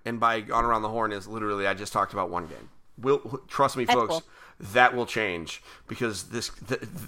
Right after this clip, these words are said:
Speaker 1: the rest of this year is insane. Um,
Speaker 2: Is a little
Speaker 1: speaking of
Speaker 2: bonkers.
Speaker 1: insane, let's talk about E three.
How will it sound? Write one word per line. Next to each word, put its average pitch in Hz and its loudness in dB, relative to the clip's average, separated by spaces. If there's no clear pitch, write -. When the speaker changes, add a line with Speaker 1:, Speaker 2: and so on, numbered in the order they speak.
Speaker 1:
the 117 -2
rest 127 2
of 131 0
this 110 -4
year 107 2
is 92 -6
insane. 87 -2
Um, 123 8
Speaker 2:
Is 185 -4
a 180 -4
little 180 2
Speaker 1:
speaking 160 2
of 123 4
Speaker 2:
bonkers. 123 2
Speaker 1:
insane, 104 -2
let's 165 -8
talk 151 0
about 151 2
E 160 -2
three. 147 -2